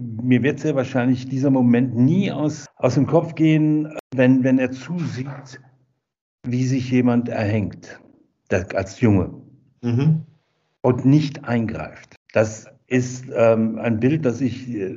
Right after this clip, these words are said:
Speaker 1: se-, seitdem ich diesen Roman gelesen habe, immer mit mir herumtrage. Und das ist auch immer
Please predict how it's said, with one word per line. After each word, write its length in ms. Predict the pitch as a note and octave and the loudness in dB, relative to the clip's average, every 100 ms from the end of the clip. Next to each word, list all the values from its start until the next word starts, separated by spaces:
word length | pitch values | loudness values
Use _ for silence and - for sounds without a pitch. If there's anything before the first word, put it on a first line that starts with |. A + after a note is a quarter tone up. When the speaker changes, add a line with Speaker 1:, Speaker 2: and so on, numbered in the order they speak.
| A#2+ C3+ - | -12 -14 -2
Speaker 1:
se-, 180 | A#2+ C3+ | 0 0
seitdem 420 | A#2+ B2 C3+ C#3+ | 0 0 2 0
ich 80 | C3 | 0
diesen 200 | B2 A#2+ | -2 -2
Roman 400 | G#2+ G#2+ G#2+ A#2 | 0 2 2 0
gelesen 360 | G#2+ A2 G#2+ G#2 | 0 0 0 0
habe, 240 | G#2 G#2 | 0 -2
immer 240 | G#2+ C3 A#2+ | -2 0 0
mit 160 | A#2 | -2
mir 140 | G#2+ G2+ G#2+ - - - - | -2 -2 -4 -6 -14 -16 -4
herumtrage. 1200 | G#2+ G#2 A#2 G#2 - G#2+ F2+ - F#2+ F2 F2 F2+ | 0 4 2 0 -6 -8 -10 -6 -2 -2 -2 -4
Und 220 | G2+ G2+ | -4 -2
das 160 | G#2+ G#2+ | -2 -2
ist 300 | B2+ A2 - | -4 -4 -4
auch 220 | G2+ B2 | -4 -2
immer 400 | C3 B2+ A#2+ | 2 2 2